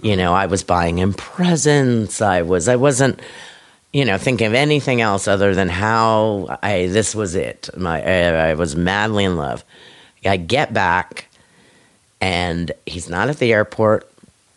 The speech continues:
and there are no cell phones. So I get home, and I'm calling him, and as I'm dialing the number, I notice a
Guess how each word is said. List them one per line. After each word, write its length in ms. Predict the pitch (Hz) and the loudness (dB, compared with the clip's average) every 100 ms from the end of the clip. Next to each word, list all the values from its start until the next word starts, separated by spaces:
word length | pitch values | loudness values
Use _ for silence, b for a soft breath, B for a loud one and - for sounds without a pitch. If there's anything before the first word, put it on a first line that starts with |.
| _ _ _ - - | _ _ _ -20 -12
and 160 | 87 85 | -6 -4
there 80 | 80 | -2
are 60 | |
no 120 | 87 101 | 0 0
cell 260 | - 233 | 2 0
phones. 520 | 240 151 139 139 - | 2 2 2 0 -2
So 140 | - 87 | -2 0
I 60 | |
get 260 | 90 123 - | 2 0 0
home, 540 | 123 123 95 90 107 - B B B B B _ | -2 0 0 0 -2 -6 B B B B B _
and 460 | 101 104 95 95 80 - _ - | -2 -2 0 -2 -6 -10 _ -2
I'm 280 | 98 95 101 | 0 0 -4
calling 480 | - 160 220 170 120 | -6 0 2 2 0
him, 320 | 110 104 104 | 0 0 -2
and 160 | 107 110 | -4 -4
as 300 | 127 143 170 | 0 0 2
I'm 280 | 143 135 123 | 2 2 2
dialing 480 | 117 117 117 117 107 | 2 2 2 0 0
the 80 | 110 | -2
number, 320 | 113 110 92 | -2 0 0
I 80 | 107 | 0
notice 400 | 107 110 107 - | -2 -4 -6 -4
a 260 | 104 92 | -4 -6